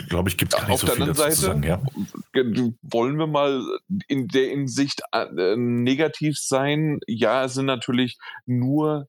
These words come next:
Speaker 2: zehn Euro, wenn man ein oder das andere Spiel hat oder die Collection schon davor. Ähm, ist natürlich ganz nett. Auf der anderen Seite, in der Theorie, so wie es,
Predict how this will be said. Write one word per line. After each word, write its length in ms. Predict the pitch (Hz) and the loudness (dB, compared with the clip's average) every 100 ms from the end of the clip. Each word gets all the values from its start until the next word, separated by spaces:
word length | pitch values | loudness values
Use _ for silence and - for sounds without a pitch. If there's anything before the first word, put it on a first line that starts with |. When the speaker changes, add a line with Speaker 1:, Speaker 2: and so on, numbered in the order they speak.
| _ | _
Speaker 2:
zehn 260 | - 127 113 | 0 0 0
Euro, 480 | 98 123 131 135 | 0 0 0 0
wenn 100 | 113 | 0
man 160 | 117 120 | 0 0
ein 280 | - 113 131 | 0 0 0
oder 220 | 117 120 | 2 2
das 140 | 113 | 2
andere 300 | - 131 135 | 0 0 -2
Spiel 320 | 135 - 127 131 | -2 0 0 0
hat 140 | 127 | 0
oder 160 | 117 107 | 0 0
die 120 | 107 | -2
Collection 460 | - 110 117 - | 0 0 0 -2
schon 200 | 120 123 | -2 0
davor. 520 | 104 98 - 107 143 175 - - - - | 0 -2 -2 -2 -2 -6 -10 -8 -8 -2
Ähm, 200 | 131 113 110 | 0 0 0
ist 180 | 131 - | -2 0
natürlich 380 | 123 135 127 | 0 2 0
ganz 260 | - 101 98 | 0 -2 -2
nett. 300 | 110 131 - - - | -2 0 -4 -8 -8
Auf 140 | 120 | -2
der 100 | 139 | 0
anderen 220 | 143 208 | 0 0
Seite, 400 | 135 98 104 135 180 _ _ _ _ - _ _ - | 2 2 2 -2 -2 _ _ _ _ -20 _ _ -2
in 80 | |
der 120 | 123 107 | 0 0
Theorie, 520 | 123 110 113 139 - | 0 0 2 0 -2
so 320 | 120 127 127 120 | -2 0 0 2
wie 100 | 120 | 0
es, 220 | 117 | 0